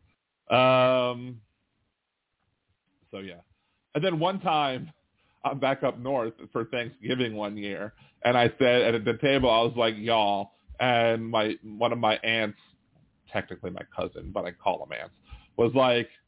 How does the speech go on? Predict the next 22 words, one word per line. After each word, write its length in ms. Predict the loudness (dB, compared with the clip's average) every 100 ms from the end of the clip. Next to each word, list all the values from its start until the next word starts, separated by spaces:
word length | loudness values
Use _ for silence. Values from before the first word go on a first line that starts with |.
| _ _ _ _ _ -20
"Y'all, 440 | -20 -16 -16 -16 -18 -20 -20 _ _ _ _ _ _ _ -18
y'all." 260 | -12 -10 -12 -16 -20 -20 _ _ _ _
And 100 | -8
I'm 60 | -4
like, 100 | -4
"Yes, 280 | 0 2 0 -2
y'all. 400 | 0 2 2 0
I 20 |
live 200 | -2 -2
in 100 | -4
New 80 | -4
Orleans. 400 | -2 -2 -4 -8
I've 120 | -6
lived 180 | -6 -4
there 160 | -4 -4
for 120 | -6
how 200 | -4 -4
long 280 | -2 -4 -2
now? 260 | -2 -2 -4 -10 -20 _
You, 180 | -14 -14 -14
you're 160 | -12 -6
not, 180 | -6